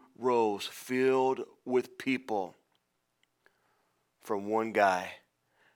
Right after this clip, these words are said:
at seven eleven. The title of his chapter is, "I Thank God for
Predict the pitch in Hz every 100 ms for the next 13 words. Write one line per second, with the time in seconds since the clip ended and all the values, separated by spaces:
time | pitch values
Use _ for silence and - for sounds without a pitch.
0 | _ _ _ _ 90 - 101 90 90 87
1 | 85 80 73 - _ _ _ - _ 110
2 | 101 90 - - 98 95 90 85 85 -
3 | 95 92 90 90 87 82